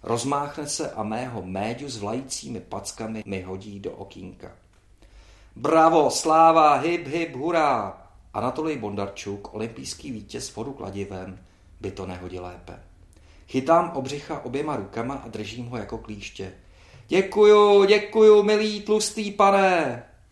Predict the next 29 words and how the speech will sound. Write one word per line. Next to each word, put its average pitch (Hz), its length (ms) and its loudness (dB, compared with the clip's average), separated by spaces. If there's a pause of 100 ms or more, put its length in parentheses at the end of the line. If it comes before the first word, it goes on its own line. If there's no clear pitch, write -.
(360)
Rozplátlý 135 640 -6
výpravčí 101 580 -10
ukazuje 127 500 -10
zubícímu 120 600 -12
se 143 140 -12
topiči 113 680 -12 (400)
zelený 101 440 -6
terč. - 560 -14 (1160)
A 107 100 -12
láteří: 95 540 -10 (480)
„Žeňte 139 360 0
to, - 340 -4
žeňte, 143 680 -4
žeňte!“ 135 720 -4 (600)
Kolem 143 260 -2
něj 160 120 -6
se 135 200 -4
válejí 135 480 -4
schozené 127 600 -8
kufry, 117 560 -10
bágly 107 400 -8
i - 160 -12
filmy 117 380 -12
pro 95 180 -14
kina 104 420 -12
s - 200 -18
nešikou - 540 -10
Pierrem 117 580 -10
Richardem. 92 720 -10